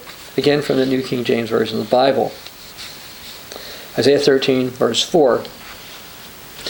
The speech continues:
"The noise of multitude in the mountains,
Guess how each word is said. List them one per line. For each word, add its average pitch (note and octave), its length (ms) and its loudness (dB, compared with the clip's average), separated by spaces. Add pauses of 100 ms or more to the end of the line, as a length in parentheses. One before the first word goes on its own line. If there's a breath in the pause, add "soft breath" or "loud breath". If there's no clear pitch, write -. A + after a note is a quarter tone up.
(340 loud breath)
"The E3 100 6
noise G3+ 460 6
of D#3+ 80 6
multitude F3+ 680 6
in D3+ 80 6
the D3+ 80 6
mountains, D3+ 540 4